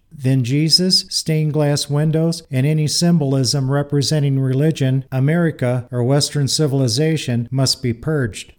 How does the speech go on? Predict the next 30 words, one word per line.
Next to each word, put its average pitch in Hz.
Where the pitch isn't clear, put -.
Then 151
they 165
come 151
for -
your 113
property, 135
your 107
home, 127
then 117
you. 113
Eventually, 147
everything 160
except 151
the 139
progressive 147
Marxist 156
agenda 120
becomes 127
racist, 143
white 135
privilege, 143
and 131
oppressive. 143
And 147
only 151
Marxist 143
ideologies 127
will 131
be 120
tolerated. 113